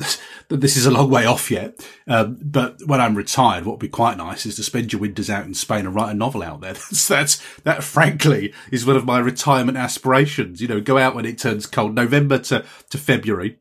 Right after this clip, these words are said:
in Spain, write a novel while I'm out there, e-, enjoy the sunshine. That's my kind of aspirations for retirement. So I am mindful of, of what I might do,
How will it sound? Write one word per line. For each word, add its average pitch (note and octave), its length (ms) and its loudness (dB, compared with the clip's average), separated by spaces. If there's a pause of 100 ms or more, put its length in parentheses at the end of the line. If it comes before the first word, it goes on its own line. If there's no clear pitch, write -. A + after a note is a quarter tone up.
(380)
in G#2+ 220 -2
Spain, G2+ 540 -2 (680)
write A#2+ 220 4
a A#2+ 80 2
novel A2 460 2
while A2 160 2
I'm G#2+ 100 4
out G#2 240 0
there, G2 260 -10 (360)
e-, C3 220 -2
enjoy B2 320 4
the A#2 100 -2
sunshine. A2 560 0
That's C#3 300 -4
my A#2+ 180 0
kind B2 200 0
of A2+ 60 -4
aspirations A#2 880 -2 (220)
for A#2+ 260 0
retirement. A2 640 2
So A#2 200 0
I B2 120 4
am C#3+ 160 4
mindful C3+ 540 4
of, G2+ 160 2
of A2+ 340 -4
what A#2+ 160 0
I A2+ 140 0
might G#2+ 340 0
do, A2 420 4